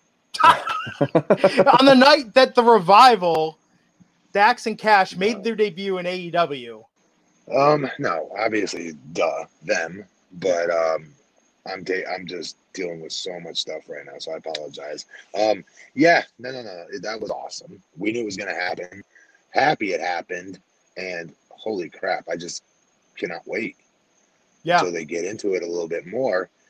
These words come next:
Speaker 2: Dude, they're gonna have the best tag division if they do this right. If they take the attention off of,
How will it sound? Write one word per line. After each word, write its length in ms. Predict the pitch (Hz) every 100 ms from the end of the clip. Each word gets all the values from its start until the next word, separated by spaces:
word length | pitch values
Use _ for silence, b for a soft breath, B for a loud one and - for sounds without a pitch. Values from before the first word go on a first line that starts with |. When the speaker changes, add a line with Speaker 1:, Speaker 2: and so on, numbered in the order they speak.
| _ -
Speaker 2:
Dude, 160 | 131
they're 100 | 110
gonna 220 | 135 196 175
have 160 | 160
the 80 | 113
best 340 | 87 117 131
tag 300 | - 104 113 95
division 380 | 82 82 80
if 80 | 82
they 140 | - 82
do 280 | 76 117
this 140 | 113 92
right. 240 | 80 78
If 140 | - 82
they 80 | 82
take 260 | - 160
the 120 | 170
attention 500 | 180 - 147 139 131
off 260 | 117 107 -
of, 180 | 95